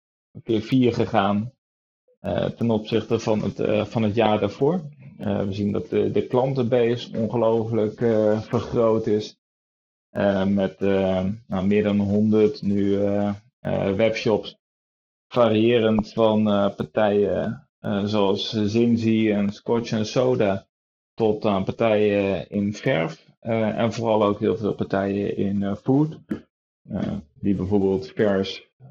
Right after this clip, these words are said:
vlees versturen, ingevroren. Of, eh, bijvoorbeeld een vegan box die, nou, totale boxen met ingrediënten naar mensen toesturen waarbij ze zelf maaltijden kunnen maken. Eh, dus eigenlijk een heel gemêleerd palet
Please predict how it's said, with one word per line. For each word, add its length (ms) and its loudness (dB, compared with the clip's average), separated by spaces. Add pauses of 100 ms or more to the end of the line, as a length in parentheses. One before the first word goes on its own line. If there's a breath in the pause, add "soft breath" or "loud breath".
(120)
vlees 400 0
versturen, 720 0
ingevroren. 1160 2
Of, 340 -6
eh, 400 -4 (140)
bijvoorbeeld 720 -6
een 140 -4
vegan 540 0
box 320 0
die, 340 -4 (480)
nou, 220 -4 (140)
totale 600 0
boxen 440 -2
met 180 -2
ingrediënten 920 0
naar 120 0
mensen 360 -4
toesturen 560 -2
waarbij 300 -2
ze 120 -8
zelf 240 -2
maaltijden 500 -2
kunnen 220 -2
maken. 400 -6 (800)
Eh, 400 2 (260)
dus 100 -10
eigenlijk 180 4
een 120 4
heel 200 6
gemêleerd 720 2
palet 580 0